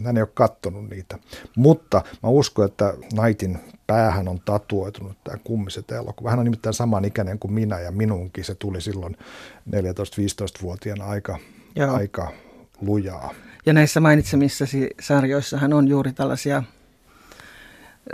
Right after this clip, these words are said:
Speaker 2: kuitenkin tällaisia niinku mafia-, rikollissarjojen ja kirjojen arkkityyppejä. Että Steve Knightin ei ole tosiaan tarvinnutkaan nähdä näitä kyetäkseen luomaan nämä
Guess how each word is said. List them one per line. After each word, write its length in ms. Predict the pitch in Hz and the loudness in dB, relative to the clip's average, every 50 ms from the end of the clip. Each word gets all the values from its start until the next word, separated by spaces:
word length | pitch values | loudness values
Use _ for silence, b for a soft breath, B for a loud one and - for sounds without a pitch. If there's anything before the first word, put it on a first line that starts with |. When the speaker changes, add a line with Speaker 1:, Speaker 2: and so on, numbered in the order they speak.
| 139 - - | -2 2 6
Speaker 2:
kuitenkin 320 | 202 220 196 175 156 151 | 8 8 8 8 6 6
tällaisia 360 | - 156 156 151 143 - 156 139 | 6 6 6 6 4 4 4 4
niinku 220 | 139 135 156 147 | 4 4 4 2
mafia-, 520 | - - 160 151 - 156 143 135 135 143 | 4 6 6 6 6 6 6 6 6 6
rikollissarjojen 1800 | 139 143 135 - 139 131 131 131 - - - - - _ _ _ - - _ _ _ _ - - - - - 156 147 143 135 131 143 143 131 131 | 4 2 4 4 4 4 2 0 -2 -4 -8 -10 -12 _ _ _ -20 -20 _ _ _ _ -14 -12 -4 2 6 6 6 6 6 4 4 4 4 4
ja 120 | 135 139 139 | 4 2 2
kirjojen 520 | - 143 139 139 143 139 135 135 135 139 - | 2 2 0 2 2 0 0 0 0 0 4
arkkityyppejä. 1000 | 160 156 160 165 - - - - - - - 110 - - - - - - - - 110 b b b b b b b b - | 6 6 6 6 4 2 -4 -6 -4 -4 -6 -6 -6 -8 -10 -8 -6 -4 -4 -4 -6 b b b b b b b b -4
Että 300 | - 135 139 - - 139 | -2 -2 -2 0 -2 -4
Steve 300 | - - - 139 127 131 | -2 0 0 2 2 4
Knightin 320 | 131 131 127 123 143 131 | 4 2 2 2 2 2
ei 180 | - 143 139 139 | 4 4 4 4
ole 120 | 131 123 | 4 2
tosiaan 400 | - - 135 127 - 135 131 127 | -2 -4 -6 -2 0 2 2 2
tarvinnutkaan 1000 | - - 160 165 160 147 135 139 123 127 135 131 - - - 180 160 123 123 117 - - - _ - - | 4 6 6 6 6 4 4 2 2 2 0 0 -2 0 4 4 4 4 4 2 -4 -6 -10 _ -4 0
nähdä 440 | 156 127 127 127 123 117 127 127 | 2 4 4 2 0 -2 -2 -2
näitä 480 | 131 - 139 135 127 131 139 - - - - B B B B B B B - - - - - - | -2 -2 -4 -4 -4 -6 -8 -6 -8 -8 -8 B B B B B B B -20 -20 -18 -10 0 6
kyetäkseen 680 | 175 143 - 135 - 135 - - - 139 135 139 123 | 6 6 6 6 2 -2 -4 -4 -2 -2 0 2 2
luomaan 480 | 147 139 131 135 131 120 95 113 151 - - _ _ - | 4 4 2 2 0 -2 -2 -4 -6 -8 -12 _ _ -6
nämä 300 | - 156 143 110 67 | -4 -2 -2 -2 -4